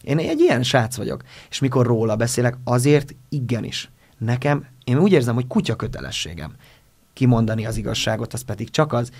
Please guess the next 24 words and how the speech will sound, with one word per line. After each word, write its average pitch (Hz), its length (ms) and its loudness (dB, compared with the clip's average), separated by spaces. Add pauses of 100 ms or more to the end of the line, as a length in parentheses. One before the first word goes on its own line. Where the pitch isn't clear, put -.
(120)
hogy 117 80 -8
nem 120 300 2
én 90 180 -4
egyedül. - 480 -12 (320)
Én 117 200 -6
általa 127 420 -2
lettem 82 320 -4
olyan 117 160 2
ember, 107 240 -2
aki 107 180 -8
vagyok. 113 380 -6 (420)
És - 140 -6
én 127 80 2
neki 185 240 0
köszönhetem 110 500 -6
azt, 127 160 -4
hogy 127 100 -4
én 143 100 -2
most 147 200 -4
itt 117 160 -4
ülök 117 200 -6
veled 110 220 0
és 107 140 -8
beszélgetünk. 85 640 -10